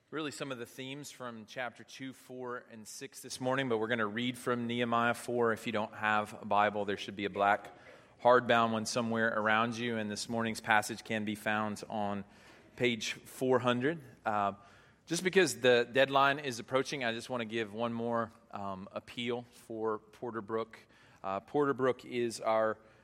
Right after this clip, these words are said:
missional theology meets street level theology. So we believe that the essence of the church is to be a missionary one. We don't just exist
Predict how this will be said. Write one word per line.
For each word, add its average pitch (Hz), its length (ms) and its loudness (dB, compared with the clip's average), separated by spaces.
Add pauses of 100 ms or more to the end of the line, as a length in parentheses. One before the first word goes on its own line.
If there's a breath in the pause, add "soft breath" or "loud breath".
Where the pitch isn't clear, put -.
missional 131 600 -2
theology 117 1040 0 (100)
meets 113 540 -6
street 127 460 -6
level 123 280 2
theology. 120 720 0
So 113 380 -2 (320 loud breath)
we 127 240 -4
believe 117 460 -4
that 117 180 -2
the 110 240 0
essence 120 400 -2
of 104 100 -4
the 104 80 -10
church 117 400 -6
is 107 360 -10
to 110 100 -10
be 110 220 -8
a 104 100 -4
missionary 117 580 -2
one. 113 240 -6
We 110 80 -4
don't 107 240 -6
just 107 220 -10
exist 104 480 -8